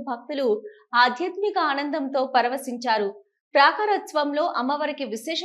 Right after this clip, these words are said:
పూజలు జరిపారు. శ్రీకాళహస్తీశ్వరాలయంలో నిన్న రాత్రి శ్రీ జ్ఞాన ప్రసూనాంబ దేవి తిరుచి వాహనంపై భక్తులకు దర్శనమిచ్చారు. ఆలయంలోని అమ్మవారి సన్నిధిలో అమ్మవారి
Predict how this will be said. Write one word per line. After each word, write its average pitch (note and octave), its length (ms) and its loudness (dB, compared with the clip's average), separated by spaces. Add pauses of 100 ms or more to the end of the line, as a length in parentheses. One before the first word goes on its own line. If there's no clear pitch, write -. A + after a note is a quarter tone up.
(140)
పూజలు D#4+ 340 -4
జరిపారు. A#3+ 460 4 (1120)
శ్రీకాళహస్తీశ్వరాలయంలో D4+ 1400 6 (140)
నిన్న C4+ 280 -2
రాత్రి C4 280 2 (120)
శ్రీ B3 160 0 (120)
జ్ఞాన A#3+ 220 -2 (120)
ప్రసూనాంబ B3 520 -4 (140)
దేవి B3+ 260 -2 (500)
తిరుచి F#4+ 360 2 (100)
వాహనంపై C4+ 500 2 (200)
భక్తులకు C4 500 0 (140)
దర్శనమిచ్చారు. A#3+ 760 2 (640)
ఆలయంలోని D4 580 0 (200)
అమ్మవారి D4 400 -2 (100)
సన్నిధిలో B3+ 480 0 (480)
అమ్మవారి F#4 360 4